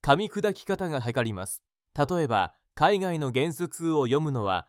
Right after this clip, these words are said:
ハードルが高い人や、専門用語が苦手な人でも入りやすい構成となっています。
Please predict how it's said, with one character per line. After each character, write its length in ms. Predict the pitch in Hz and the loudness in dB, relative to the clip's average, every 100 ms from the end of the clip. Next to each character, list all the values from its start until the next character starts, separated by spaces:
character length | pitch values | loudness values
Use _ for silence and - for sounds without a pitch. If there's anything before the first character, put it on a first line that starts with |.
| _ | _
ハ 240 | - 143 190 | 2 4 4
ー 20 | |
ド 120 | 190 | 0
ル 100 | 180 | -2
が 140 | 185 175 | -4 -4
高 260 | 147 180 | -4 -2
い 80 | 151 | -4
人 220 | - 139 | -4 -2
や、 220 | 101 87 _ _ | -2 -2 _ _
専 340 | - 147 185 190 | 0 2 2 0
門 220 | 190 180 | -2 0
用 220 | 190 180 | 0 0
語 120 | 156 | -2
が 160 | 123 92 | -2 -4
苦 340 | 101 139 170 | -2 2 2
手 120 | 185 | 0
な 120 | 180 175 | -6 -6
人 220 | - 175 | -6 -4
で 100 | 147 | -2
も 260 | 110 92 _ | -2 -4 _
入 300 | 127 175 214 | 4 4 4
り 80 | 107 | -2
や 100 | 104 | -2
す 160 | - | -4
い 100 | - | -10
構 260 | - 131 180 | -2 -2 0
成 220 | 190 180 | -2 -4
と 120 | 175 | -2
な 80 | 165 | -2
っ 100 | 165 | -2
て 100 | 139 | -4
い 120 | 104 | -4
ま 100 | 87 | -6
す。 180 | - | -10